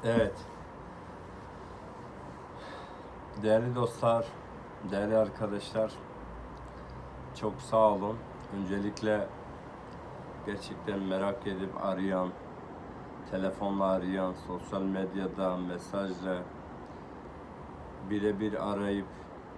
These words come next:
e, soran bütün dostlara teşekkür ederim. Gerçekten, hmm, çok acayip bir duygu. Tabii insanların dostu vesaire falan arayınca da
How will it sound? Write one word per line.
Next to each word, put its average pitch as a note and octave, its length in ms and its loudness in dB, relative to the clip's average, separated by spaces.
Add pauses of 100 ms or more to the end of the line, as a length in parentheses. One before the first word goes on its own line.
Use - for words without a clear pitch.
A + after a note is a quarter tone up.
(240)
e, F#2 80 -6 (420)
soran G#2 380 4
bütün A2+ 360 -2
dostlara G#2+ 460 -2
teşekkür G2 500 -4
ederim. F2 400 -2 (680)
Gerçekten, G#2 580 0
hmm, F2+ 880 -6 (960)
çok A2 140 2 (760)
acayip G#2+ 380 4
bir F#2+ 160 0
duygu. F#2 500 0 (560)
Tabii G#2 280 0
insanların G2 760 0 (420)
dostu G2 520 -4
vesaire G2 420 -2
falan F#2+ 400 2
arayınca G2 540 0
da A#2+ 140 -2